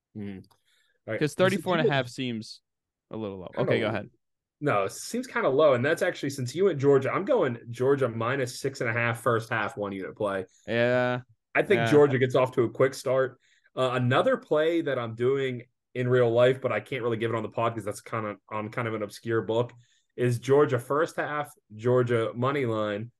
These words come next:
Speaker 1: with Oregon money line. It's actually plus one forty.
Speaker 2: That's
Speaker 1: So,
Speaker 2: pretty good. I might
Speaker 1: that's
Speaker 2: have
Speaker 1: what
Speaker 2: to
Speaker 1: I'm doing.
Speaker 2: what lo-, what book is that?
Speaker 1: Bet three sixty-five.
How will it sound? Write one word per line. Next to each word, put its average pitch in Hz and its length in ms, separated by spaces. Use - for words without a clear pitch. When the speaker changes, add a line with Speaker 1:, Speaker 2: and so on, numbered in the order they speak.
Speaker 1:
with 117 300
Oregon 127 460
money 117 260
line. 143 260
It's 113 140
actually 127 280
plus 113 320
one 98 180
forty. 87 460
Speaker 2:
That's 165 200
Speaker 1:
So, 160 40
Speaker 2:
pretty 123 220
good. 127 360
I 165 180
might 202 120
Speaker 1:
that's 151 100
Speaker 2:
have 156 120
Speaker 1:
what 135 60
Speaker 2:
to 143 60
Speaker 1:
I'm 117 100
doing. 117 240
Speaker 2:
what 190 180
lo-, 139 240
what 196 220
book 202 260
is 120 140
that? 87 280
Speaker 1:
Bet 123 260
three 113 120
sixty-five. 101 600